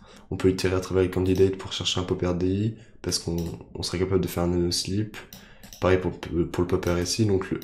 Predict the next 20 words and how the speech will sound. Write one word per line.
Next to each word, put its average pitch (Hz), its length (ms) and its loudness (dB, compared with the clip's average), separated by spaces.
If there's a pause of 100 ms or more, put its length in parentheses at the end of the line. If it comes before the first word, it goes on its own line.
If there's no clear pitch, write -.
le 98 120 0
kill, 120 380 0
il 90 80 0
est 95 40 4
un 92 60 2
peu 110 140 -2
plus 107 200 -4
tricky, - 400 -6
hein, 85 80 -4
il 85 60 -6
me 82 40 -10
semble. - 220 -10 (760)
Mais 85 80 2
après, 98 300 4
pareil 95 240 6
pour 95 100 -6
pop 90 180 -4
R 90 120 4
D 85 100 0
X. - 600 -6